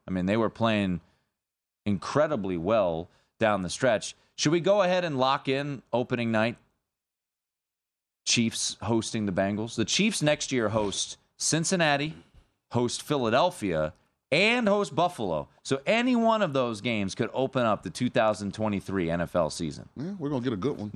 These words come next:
Speaker 1: Not, not too shabby there. Who could be a long shot in the A F C, Sean, in your eyes?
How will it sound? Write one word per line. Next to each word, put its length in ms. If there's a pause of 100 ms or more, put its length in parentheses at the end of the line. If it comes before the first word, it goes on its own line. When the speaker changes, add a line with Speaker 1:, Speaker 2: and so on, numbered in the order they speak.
Speaker 1:
Not, 160 (220)
not 160
too 160
shabby 640 (440)
there. 360 (560)
Who 200
could 340
be 520 (720)
a 60
long 400
shot 500
in 160
the 140
A 160
F 120
C, 240
Sean, 380
in 100
your 240
eyes? 400